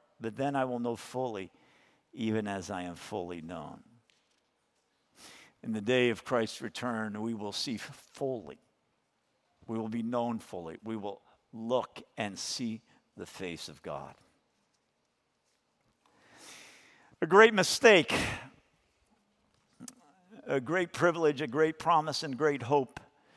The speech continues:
a great mistake. One that you are prone to make, and so am I. So, this transfiguration occurs, and, and Peter, James, and John are there,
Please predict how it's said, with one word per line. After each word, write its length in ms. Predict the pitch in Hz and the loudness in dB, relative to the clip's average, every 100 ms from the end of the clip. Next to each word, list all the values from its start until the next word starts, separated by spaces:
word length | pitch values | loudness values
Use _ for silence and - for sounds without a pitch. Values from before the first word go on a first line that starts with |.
| - _ _ | -20 _ _
a 80 | - | -8
great 220 | 113 127 | -2 -2
mistake. 560 | 117 104 - 107 85 - - - _ _ _ _ _ - - - _ _ - | -2 -6 -6 -6 -6 -10 -20 -20 _ _ _ _ _ -20 -20 -20 _ _ -10
One 320 | 117 120 127 | -4 2 2
that 160 | 131 147 | 2 -2
you 180 | 143 139 | 0 0
are 60 | |
prone 300 | 123 156 139 | 0 -2 -2
to 80 | 127 | -4
make, 300 | 127 123 117 | -2 -2 -2
and 120 | 117 | -8
so 180 | - 123 | -6 -6
am 120 | 101 | -6
I. 220 | 87 - - _ _ _ _ _ _ _ - - _ | -6 -8 -16 _ _ _ _ _ _ _ -20 -20 _
So, 480 | - 160 147 143 131 - - - - - 415 466 453 440 359 | 2 10 10 10 4 -10 -20 -20 -20 -20 -20 -20 -20 -20 -10
this 680 | 156 151 131 - - - - - | 0 2 2 0 -2 -4 -8 -2
transfiguration 920 | 165 147 - 175 151 143 139 135 139 | 2 2 2 2 6 8 6 4 -4
occurs, 640 | 113 151 139 123 139 - - - - - _ _ _ _ _ _ _ _ _ _ _ _ _ - _ | -4 0 2 0 -4 -8 -12 -14 -14 -18 _ _ _ _ _ _ _ _ _ _ _ _ _ -20 _
and, 500 | 127 127 127 127 123 - - _ _ _ _ _ _ _ _ _ _ _ _ _ _ _ _ _ - | 2 6 6 6 0 -8 -16 _ _ _ _ _ _ _ _ _ _ _ _ _ _ _ _ _ -16
and 240 | 120 127 | -8 -6
Peter, 240 | - 160 139 | 2 2 4
James, 360 | 127 147 135 | 2 0 -2
and 140 | 139 117 | -6 -2
John 360 | 131 127 123 | 2 2 2
are 100 | 120 | 0
there, 420 | 107 123 120 117 | 2 2 2 0